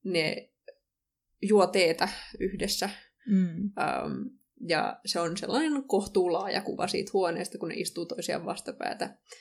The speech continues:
Speaker 1: Ja siitä tulee ikkunasta valoa sisään, ja siinä näkee kahdesta kupista nousevan höyryn, ja sitten vielä vähän kauempana nurkassa vedenkeittimestä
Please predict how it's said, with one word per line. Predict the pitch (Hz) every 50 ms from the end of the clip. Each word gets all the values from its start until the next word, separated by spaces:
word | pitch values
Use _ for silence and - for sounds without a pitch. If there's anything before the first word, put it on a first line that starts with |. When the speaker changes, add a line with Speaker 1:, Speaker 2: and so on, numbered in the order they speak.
| - _ _ _ -
Speaker 1:
Ja | 180
siitä | 175 170 165 -
tulee | - 165 165 160
ikkunasta | - - 185 - - - 175 - - 165 - - - - - - - - - - 170
valoa | 165 156 71 65 64 - - - - - -
sisään, | - - - - - - - 196 208 214
ja | - 175
siinä | - - - 151 151
näkee | 156 165 160 - - - - - - 170 - _ -
kahdesta | - 214 220 220 196 - - -
kupista | - 190 170 - 165 165 - - -
nousevan | 156 151 165 165 156 147 151 170
höyryn, | 170 180 165 156 156 156 156 160 170 185
ja | 196 175
sitten | 165 156 151 - - 156 -
vielä | - - - 160 -
vähän | - 170 170 -
kauempana | - - - 170 170 165 170 170 - - - 165 175 180 196
nurkassa | 175 165 - 170 - 160 - - - 170 180 - - - 196
vedenkeittimestä | 185 180 - - - - - 185 185 - - - 202 - - - 202